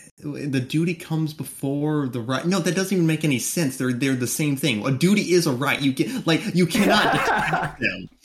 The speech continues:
Speaker 1: Like, it, when they're saying that something, it, it perce-, the duty precedes the right, it doesn't make any sense.
Speaker 2: Even if in your conception, even if in your conception of rights and duties, the duty precedes the right. Let's just say you can say that
Speaker 1: Yeah.
Speaker 2: sentence. It is also necessarily true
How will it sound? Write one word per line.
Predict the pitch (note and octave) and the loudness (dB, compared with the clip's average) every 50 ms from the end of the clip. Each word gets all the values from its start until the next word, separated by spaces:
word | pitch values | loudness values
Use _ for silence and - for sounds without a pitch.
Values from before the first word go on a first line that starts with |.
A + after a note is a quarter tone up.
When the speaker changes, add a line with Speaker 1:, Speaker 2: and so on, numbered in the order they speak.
| C#4 A#3 E3 | -8 -4 0
Speaker 1:
Like, | E3+ E3+ D#3+ | 0 2 2
it, | F3+ D#3+ G#3 G3+ D3+ | 2 0 0 0 2
when | F3 F#3 | 2 4
they're | G3+ G3 F3+ | 4 2 2
saying | F#3+ - G#3+ G3+ F#3+ | 2 2 2 2 2
that | F3 D#3+ - | 0 0 0
something, | G3 F3+ E3+ D#3+ C3+ - - - | 0 2 2 2 2 0 -2 -4
it, | D3 C#3+ - - - | -4 -4 -4 -6 -8
it | C3+ - - | -8 -6 -2
perce-, | - C3+ B2+ - - - F3 D#3 | -2 -2 0 0 2 2 2 4
the | C3 C#3 | 4 2
duty | A#2+ B2+ D3+ D#3+ D3+ D3 | 4 4 4 4 4 2
precedes | - A#2 - - - F#3+ E3+ - - | 0 -4 -4 -2 -2 -2 -2 -2 -4
the | A2+ | -4
right, | A2+ A2+ A2+ - | -4 -4 -2 -4
it | D3 C3+ | -2 0
doesn't | D#3+ D#3+ D3+ D#3+ C#3+ | 0 0 0 0 -2
make | C#3+ C#3 C3 | -2 -2 -2
any | C3 C3+ B2 G2 | -2 -2 -2 -4
sense. | G2 - - - - F#3 E3 D#3+ A#2 F2+ - - - - - | -4 -6 -8 -4 -4 -4 -4 -4 -6 -8 -10 -10 -10 -6 0
Speaker 2:
Even | C4 C#4 D4 F4 F#4+ | 2 4 4 4 4
if | F#4 - E4+ E4+ | 2 2 2 4
in | D4+ D4 | 6 6
your | D4 D4 C#4+ | 6 6 4
conception, | D4 - - C4 A#3+ - - - D#4 D4 D4+ D4 - G#3+ F#3+ - | 4 4 4 4 4 2 0 0 0 0 0 0 0 0 0 2
even | - G#3+ D4 E4+ F#4 | 2 2 4 4 2
if | F4 F4 | 2 4
in | E4 C#4+ | 4 4
your | C#4+ C4+ C4 | 4 4 4
conception | - A3 G3+ - - G#3+ G3 - - G3 | 2 2 2 2 0 0 0 2 0 2
of | F3+ D#3+ | 2 2
rights | F3 F3 E3 E3+ F3+ | 2 2 2 2 2
and | F3 C#3+ | 2 4
duties, | D#3 D#3+ D#3+ C#3+ C3 B2 - | 4 4 4 2 2 0 0
the | C#3 | -2
duty | C#3+ - F#3+ G3+ G3 G3+ | 0 2 2 4 4 4
precedes | F#3+ - F3+ - - - F3 E3+ D#3 B2+ | 2 0 0 0 0 0 0 2 0 0
the | C#3 E3 | 0 0
right. | D3 C#3+ D3 B2+ - | 2 2 0 0 0
Let's | C#3+ F3 F3 - | -2 -2 0 0
just | A#3 G3 - | -2 -2 0
say | - B3+ A#3 | 0 2 2
you | A#3+ A3 G3 - G#3 | 2 2 2 2 2
can | G3 G#3 G#3 | 2 2 2
say | G3 G3+ - F#3+ F3 E3+ | 0 0 0 2 2 4
that | D#3 E3 | 4 4
Speaker 1:
Yeah. | D#3+ B2 | 4 2
Speaker 2:
sentence. | - F#3 F3 D#3 - B2 G#2 - - - - - - - - - | 2 2 0 2 0 0 -2 -4 -6 -8 -10 -10 -10 -8 -4 0
It | A3+ B3 | 2 2
is | A#3+ G3+ A3+ | 4 4 4
also | C4 D4 E4 - F4 D#4+ | 2 2 2 2 2 2
necessarily | C#4 B3+ A#3+ B3+ E4+ F#4 F4+ - - G#4 - - - G4 D#4 C#4+ D4 D4 C#4+ C4+ C4+ B3+ A3 | 4 4 4 4 4 2 2 0 0 0 0 0 2 4 4 4 4 4 4 2 2 2 2
true | - B3 A#3 A3 E3+ B2 G#2 | 2 2 2 2 2 0 -2